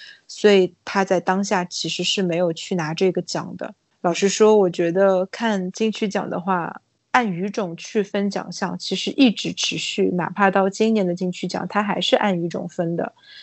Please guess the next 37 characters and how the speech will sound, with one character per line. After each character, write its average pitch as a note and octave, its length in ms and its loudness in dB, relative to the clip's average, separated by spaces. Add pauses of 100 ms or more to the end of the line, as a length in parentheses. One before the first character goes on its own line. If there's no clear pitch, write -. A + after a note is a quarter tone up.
(240)
但 A#3+ 140 4
是 A3+ 240 0
呢， G3+ 340 0 (420)
有 G#3+ 200 6
可 C4+ 180 0
能 F#3 140 2
是 - 160 -2
因 G3+ 160 2
为 G3 100 0
申 G3+ 220 -2
翔 F3 220 -6
的 F3+ 100 0
这 F#3+ 140 2
次 F#3+ 180 -10
拒 G#3+ 220 -4
领， E3+ 200 -4
或 G#3 160 4
者 E3+ 140 2
是 - 140 -2
评 F#3 200 0
委 F3+ 120 4
会 F#3+ 240 2
的 F3+ 180 0
其 - 180 -6
他 G3 140 2
的 F#3+ 80 4
一 F#3 60 4
些 G3 220 2
考 - 260 -4
量， E3 280 -4 (360)
从 G#3 240 -2
一 C4 100 6
七 C4 220 -2
年 G#3+ 200 2
开 A3+ 240 0
始 G#3 260 -4
呢， F3 120 -6